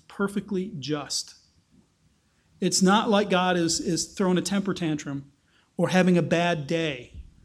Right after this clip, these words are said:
"You caught me on an off day, bam, you're going to hell." That's, that's not how he works. God is not prone to mood swings. He's looking at this and he's saying, "I have done this over and over and over again. I have sent you messenger. I have sent you picture.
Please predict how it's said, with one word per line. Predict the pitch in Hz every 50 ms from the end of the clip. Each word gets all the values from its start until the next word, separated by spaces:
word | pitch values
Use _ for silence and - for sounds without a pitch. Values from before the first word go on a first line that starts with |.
| - -
"You | - 180
caught | 175 - 254 285 302 285
me | 262 247
on | 233 214
an | 202 196
off | 196 196 190 185 - -
day, | 180 170 160 151 143 139 - - - _ _ _ _
bam, | - 190 196 185 170 165
you're | 160 151
going | 156 156 151 147
to | 143 135
hell." | 135 123 113 110 - - _ _ _ _ _ _ _ _ _ _ _ _ _ _ _ _ _ -
That's, | 180 175 180 214
that's | 196 208 196 -
not | 208 202 214 233 247 214
how | 214 233 208
he | 196 190
works. | 180 202 233 220 165 151 - - - -
God | 160 175 185 208 214
is | 208 196 208
not | 202 208 208 - -
prone | - 214 220 220 214 190
to | 170
mood | 170 170 208 220 220 180
swings. | - - - - 156 139 135 135 135 - - - - - _ _ _ _ _ _ _ _ _ _ _ _ _ _ _ _ _ _ _ _
He's | _ - 175 156 180
looking | 175 175 226 247 247 269 226 202
at | 185 170 -
this | 180 170 - -
and | 175 175
he's | 175 - -
saying, | - 185 175 175 170 170 165 208 233 - - - _ _ _ _
"I | 175 175 196
have | 180 208 202 156 -
done | - 190 190 208 202 196
this | 190 196 196 185 - - -
over | 226 180 185 190 180 202 202 -
and | - 165 165 -
over | 190 170 170 170 180 185
and | - 185 165 -
over | 196 175 180 165 170 160
again. | 156 160 160 156
I | 160 160
have | 156 151
sent | - - 175 165 - -
you | 160
messenger. | 156 165 180 185 - 226 196 180 202 196 196
I | 160 156
have | 156 151
sent | - 170 165 165 -
you | 156
picture. | - - 185 185 - 220 185